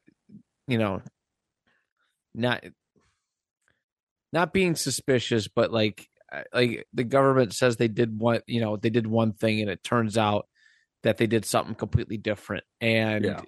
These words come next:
Speaker 1: and, and that's just, that's just what I've grown up around. I, I a hundred percent believe it. So, um, I, I, how, how about you? I, I'm gonna guess that you're in the same camp.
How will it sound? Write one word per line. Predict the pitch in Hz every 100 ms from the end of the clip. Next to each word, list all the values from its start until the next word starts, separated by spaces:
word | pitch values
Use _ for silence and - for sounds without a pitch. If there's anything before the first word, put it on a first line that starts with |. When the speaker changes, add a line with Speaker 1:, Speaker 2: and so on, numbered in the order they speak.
| -
Speaker 1:
and, | 117 107 107 98 - _ _ _ _ _ _ _
and | 131 127 135 - - _ _ _
that's | 127 120
just, | 139 120 - _ _ _ _ _
that's | 131 123
just | 127
what | 120 131 127
I've | 123
grown | 110 123
up | 135 -
around. | 110 98 -
I, | 113
I | - 127
a |
hundred | 131 117
percent | 113 113 98
believe | 104 101 87
it. | 80
So, | - 98 98 _ _ _ _ -
um, | 110 107 104 101 117 _ _ _ 113
I, | 117 -
I, | 113 101 -
how, | 127 127
how | 151
about | 147 110
you? | 101
I, | 95 -
I'm | 123
gonna | 123 120
guess | 127 123 -
that | 117 120
you're | 123
in | 123
the | 117
same | - 127 117
camp. | 127 131 135